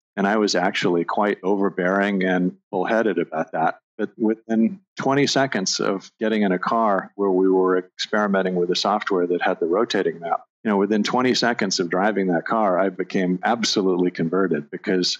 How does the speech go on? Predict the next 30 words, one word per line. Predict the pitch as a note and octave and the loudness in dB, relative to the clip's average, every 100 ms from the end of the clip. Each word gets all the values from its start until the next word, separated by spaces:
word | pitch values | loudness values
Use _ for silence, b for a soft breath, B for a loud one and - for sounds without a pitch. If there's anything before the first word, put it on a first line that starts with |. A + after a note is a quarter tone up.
| - | -2
when | G#2 | 2
you're | A#2 | 2
driving | A#2+ B2+ C#3 A2+ | 4 2 2 0
a | |
car, | G2+ A#2 A2+ G#2+ - - | 0 0 2 0 -2 0
your | G#2+ G2+ - G#2 | 2 2 -2 -4
visual | A#2+ D3 C#3+ A#2 | 0 2 4 2
clues | A2 - B2 A#2+ G#2 - | 0 2 4 6 4 0
to | - G#2 | -2 2
your | G2 G2+ G2 | 4 4 2
orientation | G2+ G2 F#2+ G#2 G#2 - B2 | 2 0 0 0 0 0 -2
are | - | -2
so | - - D3 F#2 | -2 -2 0 -2
strong | - A2+ A#2 F#2+ E2+ | -2 0 2 0 0
looking | F2 - F#2 | -4 -4 -2
out | F2 - | -4 -4
the | F2 | -2
window | G#2 F2+ D2+ - _ _ - | 0 2 0 -4 _ _ -4
that | G2+ - - | -2 -2 -4
it's | G2+ - | -6 0
just | A2+ G2+ - - - | 2 0 -2 -6 -2
really, | G#2+ B2 G2 F2 | 2 4 4 4
really | F#2 A2+ F2+ F2 | 4 4 2 0
natural | F2+ A#2 - C2+ F#2+ | 0 0 0 -2 -4
to | - G2 | -4 -2
have | G2 G#2+ G2 | 0 0 0
the | F2+ E2+ - G#2 | -2 -2 -4 -2
map | G#2 G2 - | 0 0 -2
on | F#2 F2+ | -2 0
the | E2+ | 0